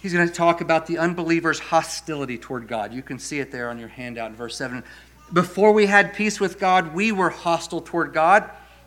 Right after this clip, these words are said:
And, and just to be blunt, he was,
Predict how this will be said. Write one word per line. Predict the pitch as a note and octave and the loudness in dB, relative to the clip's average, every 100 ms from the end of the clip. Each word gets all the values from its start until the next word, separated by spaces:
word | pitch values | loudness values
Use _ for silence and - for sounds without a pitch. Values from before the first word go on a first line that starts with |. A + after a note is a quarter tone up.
| _ | _
And, | F#3+ F#3 E3+ E3 - _ | 0 2 2 0 -12 _
and | D#3+ D3 | -6 -4
just | C#3 F#3+ - - - _ - | 0 0 -2 -18 -20 _ -10
to | E3 | -4
be | G3+ | -2
blunt, | D3+ E3 A3 B3 - | -2 2 2 2 -4
he | - B3+ | -10 -8
was, | C#4 C4+ - | -4 -6 -6